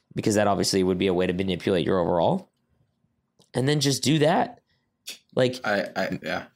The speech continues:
Speaker 1: you know, like, I think that would be great for, for G W C. It would allow players to not have to play the whole year, but enough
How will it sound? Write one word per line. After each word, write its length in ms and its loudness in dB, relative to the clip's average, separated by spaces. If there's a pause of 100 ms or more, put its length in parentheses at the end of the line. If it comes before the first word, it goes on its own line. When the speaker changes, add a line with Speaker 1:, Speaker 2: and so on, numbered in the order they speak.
Speaker 1:
you 100 2
know, 200 2
like, 180 2
I 80 2
think 180 0
that 140 4
would 100 2
be 120 2
great 340 2
for, 240 2
for 140 0
G 140 2
W 220 2
C. 460 2 (360)
It 140 4
would 140 4
allow 380 2
players 760 0 (360)
to 120 2
not 360 2
have 280 0
to 80 0
play 320 2
the 140 2
whole 520 2
year, 580 2 (1080)
but 240 0
enough 720 0